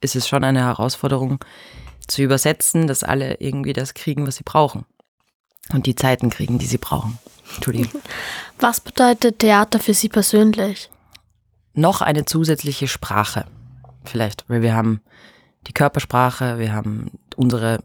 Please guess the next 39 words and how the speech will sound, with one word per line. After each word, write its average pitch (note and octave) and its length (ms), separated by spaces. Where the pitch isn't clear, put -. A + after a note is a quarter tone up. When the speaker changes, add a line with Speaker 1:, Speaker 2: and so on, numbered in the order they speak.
Speaker 1:
Sprache, A#2 460
mit A#2 160
der A2+ 120
wir A2+ 80
uns A2 140
unterhalten. B2+ 640
Wir B2+ 60
haben A#2+ 120
ganz A#2+ 240
viele B2+ 320
Sprachen, A2+ 480
die A#2+ 60
es A#2 100
gibt F3 220
auf E3 60
der D3 120
Welt. D3+ 320
Musik D3 520
ist - 100
auch G#2+ 140
eine C3+ 120
Sprache, C3 400
würde C#3 120
ich - 60
sagen. C#3+ 360
Und B2+ 160
Theater D3+ 360
ist D3+ 120
für - 80
mich A2+ 140
auch G#2 100
eine A#2 120
Sprache. A2+ 420
Und A#2+ 180
dann A#2 280
treffen B2+ 320
sich A#2+ 180
so B2 120
Menschen A#2+ 600